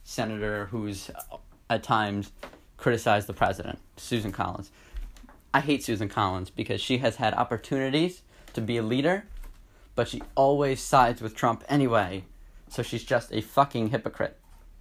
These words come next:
She says the right things, then she goes, and then her actions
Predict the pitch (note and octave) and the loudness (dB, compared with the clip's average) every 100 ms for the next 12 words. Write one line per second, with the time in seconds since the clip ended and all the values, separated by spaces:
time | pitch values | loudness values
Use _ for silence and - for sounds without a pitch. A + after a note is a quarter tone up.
0 | - - - - G2+ - C#3 E3 D3+ C#3+ | -18 -18 -12 -4 -2 4 4 4 4 4
1 | C3 B2+ B2 B2 A2+ A2+ A#2 G2+ A#2+ A#2 | 4 2 0 0 -2 -4 -4 0 2 2
2 | A2+ - - - - A#2+ B2 B2+ B2 B2 | 0 -8 -20 -10 0 4 4 2 2 0
3 | - A#2 A2 G#2+ | 0 -4 -4 -6